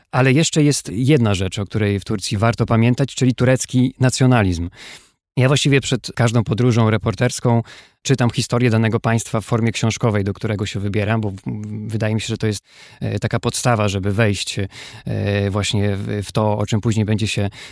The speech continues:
e, opowiadało. I rzeczywiście dopiero po tej pierwszej turze zdałem sobie sprawę, że tak jak czytałem tę turecką historię, to tam dużo było tego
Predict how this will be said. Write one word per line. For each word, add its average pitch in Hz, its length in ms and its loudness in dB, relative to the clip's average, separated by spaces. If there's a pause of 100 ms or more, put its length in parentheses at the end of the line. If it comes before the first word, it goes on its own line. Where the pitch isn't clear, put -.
e, 120 100 0
opowiadało. 120 520 2
I 156 100 0
rzeczywiście 156 720 0 (260)
dopiero 151 360 2
po 131 120 -2
tej 135 120 2
pierwszej 160 300 0
turze 160 280 2
zdałem 147 280 0
sobie 135 220 0
sprawę, 143 400 0
że 123 300 2 (260)
tak 131 120 0
jak 127 100 2
czytałem 160 380 0
tę 113 120 0
turecką 107 420 0
historię, 104 580 0 (160)
to 127 120 0
tam 123 220 2
dużo 135 360 2
było 127 280 2
tego 110 360 2